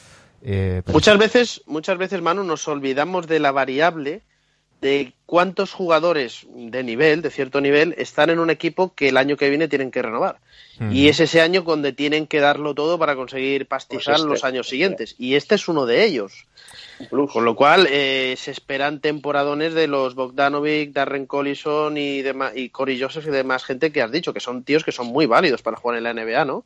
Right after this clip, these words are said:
Speaker 1: Que,
Speaker 2: Incluso de titulares
Speaker 1: que
Speaker 2: en algunos equipos.
Speaker 1: decía nuestro admirado Andrés Montes, eh, el club se dejaba llevar, que era de esos jugadores que firmaban un contratazo y se dejaban llevar hasta el último año, que lo
Speaker 2: Exacto.
Speaker 1: volvían a hacer bien, firmaban otro contratazo y se dejaban llevar, ¿no?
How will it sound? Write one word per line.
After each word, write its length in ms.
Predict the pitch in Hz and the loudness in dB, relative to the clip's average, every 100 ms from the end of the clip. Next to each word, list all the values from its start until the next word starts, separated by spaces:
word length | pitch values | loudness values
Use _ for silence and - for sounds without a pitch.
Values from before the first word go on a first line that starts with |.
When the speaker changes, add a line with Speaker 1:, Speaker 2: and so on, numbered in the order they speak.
| _ | _
Speaker 1:
Que, 140 | - 107 | -2 0
Speaker 2:
Incluso 220 | 101 101 | 2 2
de 60 | 107 | 2
titulares 460 | 98 107 170 143 | 0 2 4 4
Speaker 1:
que 40 | 107 | 2
Speaker 2:
en 60 | |
algunos 260 | 120 117 117 | -2 -2 -4
equipos. 360 | 113 170 135 - - | -4 -4 -4 -8 -10
Speaker 1:
decía 440 | 104 101 117 117 | -6 0 2 2
nuestro 320 | 120 120 120 120 | 2 0 2 2
admirado 1000 | 113 110 110 110 107 107 101 101 98 87 | 2 2 2 2 0 -2 -4 -6 -6 -8
Andrés 240 | 101 104 | -6 -4
Montes, 520 | 110 113 120 113 - - | -4 -4 -4 -6 -10 -12
eh, 400 | 92 90 90 90 | -8 -6 -8 -8
el 160 | 95 95 | -10 -6
club 220 | 104 117 | -6 -4
se 120 | 127 | -4
dejaba 280 | 117 120 113 | -4 -4 -2
llevar, 320 | 110 110 120 - - | -2 -2 -4 -14 -14
que 160 | 95 101 | -10 -6
era 160 | 104 | -4
de 80 | 107 | -4
esos 180 | 113 120 | -4 -4
jugadores 420 | 117 110 113 120 | -2 0 -2 -4
que 100 | 113 | -6
firmaban 360 | 110 107 113 120 | -4 -2 -2 -4
un 40 | |
contratazo 480 | 117 110 107 117 110 | -6 -6 -6 -4 -4
y 60 | |
se 140 | 98 90 | -6 -6
dejaban 300 | - 107 113 | -6 -4 -4
llevar 240 | 110 123 - | -4 -4 -6
hasta 220 | 107 107 | -4 2
el 60 | 117 | 2
último 280 | 120 117 | 2 0
año, 240 | 120 127 151 - - - _ - | -2 -4 -8 -12 -20 -20 _ -4
que 100 | 110 | 0
lo 80 | 104 | 0
Speaker 2:
Exacto. 200 | - 123 | 0 0
Speaker 1:
volvían 200 | 131 131 | 0 -2
a 40 | |
hacer 200 | 127 127 | -2 -2
bien, 320 | 131 143 156 180 | -2 -2 -4 -6
firmaban 380 | 120 120 127 | -4 -2 -2
otro 180 | 135 135 | -2 -4
contratazo 460 | 131 123 120 139 147 | -4 -6 -6 -4 -2
y 60 | |
se 120 | 139 107 | -2 -4
dejaban 320 | 98 117 123 | -4 -6 -6
llevar, 280 | 101 127 98 | -6 -8 -8
¿no? 160 | 117 | -14